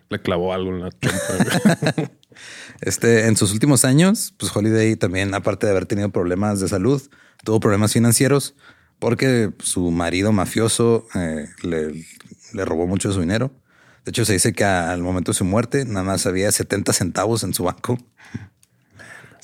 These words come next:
Speaker 2: sea, es, es como ocho dólares de ahorita, güey. O sea,
Speaker 1: Simón.
Speaker 2: es todo lo que tenía en su banco.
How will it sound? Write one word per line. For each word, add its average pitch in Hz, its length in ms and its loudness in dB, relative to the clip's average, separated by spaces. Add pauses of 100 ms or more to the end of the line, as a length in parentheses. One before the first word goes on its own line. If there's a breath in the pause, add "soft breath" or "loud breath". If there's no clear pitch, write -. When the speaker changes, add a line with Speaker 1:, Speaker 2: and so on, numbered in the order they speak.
(120)
Speaker 2:
sea, 92 200 -2
es, 85 100 -2
es - 60 -8
como 90 480 -4
ocho 98 300 0
dólares 98 340 2
de 87 60 0
ahorita, 87 260 -2
güey. 104 180 -4
O - 40 -12
sea, 92 280 -10
Speaker 1:
Simón. 87 480 -10
Speaker 2:
es - 80 -18
todo 101 100 -4
lo 98 80 0
que 101 80 0
tenía 82 220 -2
en 87 60 -2
su 92 100 -2
banco. 85 240 -4